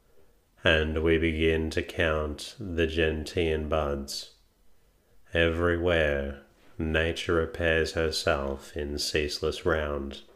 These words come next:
Only in our human lives some vacant spots there may be, where the grass will not grow green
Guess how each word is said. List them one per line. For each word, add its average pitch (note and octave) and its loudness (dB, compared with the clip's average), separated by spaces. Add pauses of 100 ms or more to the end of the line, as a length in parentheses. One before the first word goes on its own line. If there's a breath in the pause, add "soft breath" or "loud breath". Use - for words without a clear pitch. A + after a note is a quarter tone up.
(800 soft breath)
Only D#2+ 4 (120)
in E2+ 0
our D#2+ 2
human D#2+ 0
lives D2+ -2
some - -4
vacant D#2 -2
spots - -4
there D#2 -2
may D2+ -4
be, D2 -2 (760 soft breath)
where E2 4
the D#2+ 2
grass E2 0
will E2+ 2
not E2+ -2
grow F2 2
green C#2+ 2